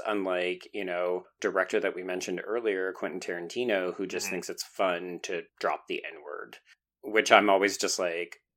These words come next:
Speaker 1: "Dude,
Speaker 2: Yeah.
Speaker 1: this doesn't score you brownie points. It doesn't make you cool to say the N-word."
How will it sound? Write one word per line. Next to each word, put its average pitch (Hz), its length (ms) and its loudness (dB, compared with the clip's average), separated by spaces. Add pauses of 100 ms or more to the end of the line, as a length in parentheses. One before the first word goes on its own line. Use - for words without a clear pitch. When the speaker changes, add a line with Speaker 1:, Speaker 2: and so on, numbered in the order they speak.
Speaker 1:
"Dude, 196 140 -2
Speaker 2:
Yeah. 185 180 4
Speaker 1:
this 180 120 4
doesn't 110 280 0
score 98 220 0
you 87 120 -2
brownie 85 280 -2
points. 87 340 -10
It 95 80 -12
doesn't 95 280 -6
make 87 360 -14
you 87 140 -10
cool - 560 -8
to - 100 -12
say 85 200 -4
the 82 160 -6
N-word." - 460 -12